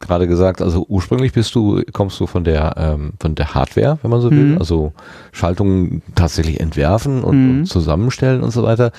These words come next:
Speaker 1: Und die Software ist ja dann quasi erstmal nur so der, der nächste Schritt, der oben so, der so drauf liegt. Aber du hast dich quasi aus dieser praktischen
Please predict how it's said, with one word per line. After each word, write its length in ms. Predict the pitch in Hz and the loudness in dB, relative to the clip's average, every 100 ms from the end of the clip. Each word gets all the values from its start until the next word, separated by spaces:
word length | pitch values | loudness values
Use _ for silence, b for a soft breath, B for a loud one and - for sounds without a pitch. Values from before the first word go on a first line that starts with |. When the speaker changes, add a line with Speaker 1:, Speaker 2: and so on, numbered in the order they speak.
| B B B | B B B
Speaker 1:
Und 80 | 101 | 0
die 40 | |
Software 400 | - 90 - 110 | 2 0 0 0
ist 140 | 113 - | 0 0
ja 80 | |
dann 180 | 104 101 | 0 -2
quasi 300 | - 98 98 | -2 -2 0
erstmal 260 | - 95 92 | -2 -2 0
nur 180 | 95 92 | 0 0
so 320 | 92 90 87 - _ - | 0 0 -4 -10 _ -4
der, 140 | 85 - - - | -4 -6 -8 -2
der 80 | 87 | 2
nächste 400 | 98 101 - 101 | 2 0 -2 -2
Schritt, 320 | - 123 - | 0 0 0
der 140 | 80 | 0
oben 140 | 82 80 | -2 0
so, 100 | 85 - | -2 -2
der 240 | - 87 | -2 0
so 140 | 92 | 2
drauf 320 | 80 87 98 - | 0 0 -2 -2
liegt. 120 | - | -2
Aber 140 | 87 | 0
du 140 | 85 87 | 2 2
hast 180 | 110 | 0
dich 140 | 123 - | -4 -2
quasi 260 | 113 110 107 | -2 0 -2
aus 140 | 104 | 0
dieser 320 | 113 101 92 B B B B | 0 2 0 B B B B
praktischen 1040 | - 90 - 131 - 131 127 123 117 110 | -4 -4 -2 -4 0 0 2 2 0 -2